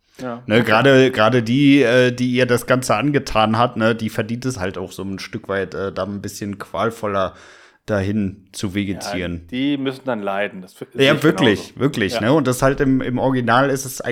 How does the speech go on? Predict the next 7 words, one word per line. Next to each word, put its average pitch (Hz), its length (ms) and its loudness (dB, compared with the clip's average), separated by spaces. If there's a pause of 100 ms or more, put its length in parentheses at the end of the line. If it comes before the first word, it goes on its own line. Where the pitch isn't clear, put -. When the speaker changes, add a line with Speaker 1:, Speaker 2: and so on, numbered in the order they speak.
Speaker 2:
kommt - 240 -4
es 135 120 -4
einfach 135 300 -4
zu - 160 -10
kurz. - 540 -6 (460)
Speaker 1:
Mhm. 113 320 -8 (360)
Speaker 2:
Ja. 95 260 -4